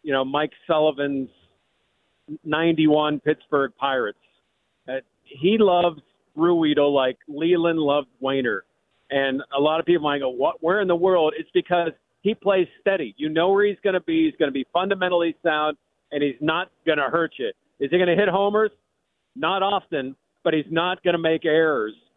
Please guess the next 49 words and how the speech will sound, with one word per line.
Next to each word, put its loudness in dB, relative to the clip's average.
And -4
that's -2
what -6
they 2
like 0
about 0
Ruhwedel, 2
and -2
that's -2
why 2
you 2
can, -8
you -6
see 2
him 2
in 2
the 2
lineup, 2
why 2
you 2
see 2
him 2
instead 0
of -2
a 2
Ty -6
Smith, -2
because 0
Smith, 0
while 2
he 2
has 0
more 0
offensive -4
upside, -2
he's -6
gonna 2
make -2
more -2
mistakes 0
defensively. -4
Ruhwedel 4
is -6
just -6
the 0
guy 2
who 0
comes -4
in, 0